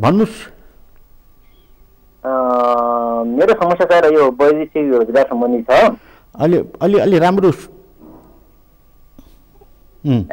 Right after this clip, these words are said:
Speaker 2: हेलो?
Speaker 1: भन्नुहोस् न, अ, नेपालगञ्जबाट जो बोल्नु भएको छ, भन्नुहोस्। मैले अलि राम्रो सुनिरहेको छैन, सुन्न त। तपाईँ यसो गर्नुहोस्, यो तपाईँको टिभी म्युट गर्नुहोस् र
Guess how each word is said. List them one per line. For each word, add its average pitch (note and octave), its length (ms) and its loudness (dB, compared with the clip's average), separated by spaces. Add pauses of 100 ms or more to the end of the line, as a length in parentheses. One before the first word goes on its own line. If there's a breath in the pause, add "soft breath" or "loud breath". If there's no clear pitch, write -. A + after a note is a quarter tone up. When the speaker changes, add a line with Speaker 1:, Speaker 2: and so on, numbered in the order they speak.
(140)
Speaker 2:
हेलो? C3+ 260 -2 (2500 loud breath)
Speaker 1:
भन्नुहोस् G3 300 2
न, F#3 80 -2
अ, C3+ 1040 0
नेपालगञ्जबाट F#3 540 2
जो E3+ 180 2
बोल्नु F3+ 280 2
भएको C3+ 180 2
छ, E3+ 40 -4
भन्नुहोस्। D#3+ 340 0
मैले F3+ 180 2
अलि D#3 140 2
राम्रो F3 300 2
सुनिरहेको D#3 420 2
छैन, D3 200 0
सुन्न B2 280 0
त। C#3+ 80 -2 (420 loud breath)
तपाईँ G3 320 2
यसो F#3 180 2
गर्नुहोस्, F#3 340 0
यो E3+ 140 4
तपाईँको E3+ 380 -2
टिभी G3+ 300 0
म्युट F3+ 260 2
गर्नुहोस् E3+ 420 2 (420 loud breath)
र C#3 220 2